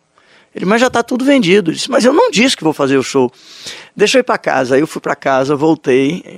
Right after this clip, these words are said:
aí liguei, "Tá, vou fazer um." E aí, bicho, foi muito,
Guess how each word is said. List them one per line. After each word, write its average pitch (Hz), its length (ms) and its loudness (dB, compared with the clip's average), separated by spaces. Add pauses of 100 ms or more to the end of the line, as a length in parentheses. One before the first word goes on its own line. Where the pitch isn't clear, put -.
aí 143 220 -4
liguei, 143 280 0
"Tá, 135 220 -2
vou 160 120 -4
fazer 175 360 0
um." 135 220 -2 (1040)
E 185 120 2
aí, 170 180 2
bicho, 110 260 -6
foi 127 140 0
muito, 127 460 -4